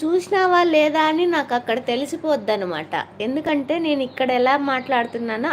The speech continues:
అక్కడ అలాగా చాటింగ్ చేస్తా కాబట్టి.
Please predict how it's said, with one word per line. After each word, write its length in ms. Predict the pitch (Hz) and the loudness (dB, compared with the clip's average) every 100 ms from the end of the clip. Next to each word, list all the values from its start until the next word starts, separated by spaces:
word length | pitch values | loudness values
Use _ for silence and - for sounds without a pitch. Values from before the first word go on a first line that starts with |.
| - | -2
అక్కడ 300 | 247 - 294 | -4 -2 -2
అలాగా 400 | 247 247 247 269 | 0 0 0 -2
చాటింగ్ 680 | 330 - 277 285 359 330 269 | -4 -2 0 2 0 -2 0
చేస్తా 380 | 208 - - 180 | -2 -4 -6 -4
కాబట్టి. 600 | 190 175 165 170 - | -2 -2 -4 -10 -8